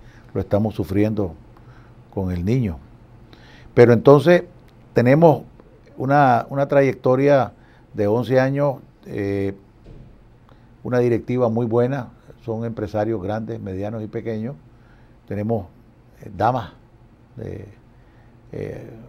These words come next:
hay una empresa de Chile, de Nicaragua, que es una maravilla, cómo están enfocados, hay cafetaleros. Yo he puesto el caso de que el otro día estaba en Harvard,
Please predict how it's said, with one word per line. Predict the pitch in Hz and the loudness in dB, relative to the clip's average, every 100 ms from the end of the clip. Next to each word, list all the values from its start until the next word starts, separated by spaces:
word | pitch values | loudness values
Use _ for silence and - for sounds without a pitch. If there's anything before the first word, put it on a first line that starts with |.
| - - | -18 -10
hay | 104 | -6
una | 110 | -6
empresa | 101 107 117 | -2 -2 2
de | 101 87 | 0 0
Chile, | 117 117 | -4 -2
de | 110 | -2
Nicaragua, | 101 98 92 101 117 113 90 - - _ - _ - - - - - | -4 -6 -4 -4 -4 -6 -10 -20 -20 _ -20 _ -20 -20 -20 -20 -12
que | 101 | -10
es | |
una | 90 107 104 | -8 -8 -8
maravilla, | 101 92 92 107 113 113 98 - - - - - | -6 -6 -4 -2 -2 -4 -8 -20 -20 -20 -20 -16
cómo | - 101 107 101 82 - | -10 -6 -4 -4 -6 -14
están | - 104 | -10 -8
enfocados, | 107 95 95 107 113 120 104 | -8 -10 -10 -2 2 2 0
hay | 98 | -4
cafetaleros. | - 98 98 90 104 117 113 101 95 - - - - - - - - - - - | -8 -10 -10 -6 -2 -2 -2 -8 -16 -20 -20 -20 -20 -20 -20 -20 -20 -20 -20 -12
Yo | 104 110 120 123 - - - - | 0 0 0 -4 -14 -20 -20 -10
he | 110 | -8
puesto | - 117 135 | -4 -4 -4
el | 107 | 0
caso | 117 110 127 120 | 2 2 0 0
de | 107 92 87 - - - - - - - - - | 0 -2 -10 -18 -20 -20 -20 -20 -20 -20 -20 -20
que | - 101 95 95 117 113 - - - - - - - - | -12 -10 -8 -10 -14 -20 -20 -20 -20 -20 -20 -20 -20 -16
el | 101 | -12
otro | 92 110 | -2 0
día | 110 113 | 2 0
estaba | - 110 | 2 0
en | 117 | 4
Harvard, | 110 110 101 123 | 4 4 4 -4